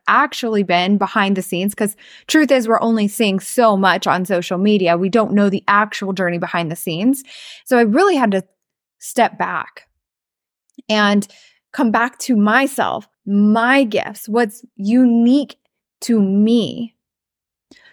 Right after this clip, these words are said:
So another sneaky way that this shows up is perfectionism. Things such as, "If I just had one more certification,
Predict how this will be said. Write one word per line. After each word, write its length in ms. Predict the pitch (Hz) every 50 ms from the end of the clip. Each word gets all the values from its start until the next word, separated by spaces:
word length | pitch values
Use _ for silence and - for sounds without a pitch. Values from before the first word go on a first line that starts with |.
| _
So 100 | - 269
another 300 | 269 269 269 277 311 349
sneaky 360 | 339 - - 262 254 - 254
way 160 | 240 220 214 202
that 120 | 196 196
this 160 | 202 196 196
shows 280 | - - 208 196 185 170
up 160 | 196 190 190
is 120 | 190 165
perfectionism. 1200 | - - - 180 - - 156 156 - - - 190 170 156 - 165 - 160 123 - - 214 214 208 208 _
Things 760 | - 262 254 247 247 247 247 254 254 247 - - - - - - _ _ _ _ _ _ _ _ _ _ _ _ _ -
such 400 | - - - 240 220 202 - 226 -
as, 560 | - 202 196 196 196 190 190 196 190 - - _ _ _ _ _ _ _
"If 140 | 220 226 208
I 160 | 240 240 240
just 220 | 226 240 214 -
had 260 | - 202 233 226 214
one 800 | 214 208 208 214 220 240 247 247 254 254 254 254 262 262 254 247
more 440 | 240 226 233 226 226 226 226 226 226
certification, 1160 | 226 - 254 233 214 214 208 214 220 202 - 214 208 208 208 - - 220 202 185 185 196 -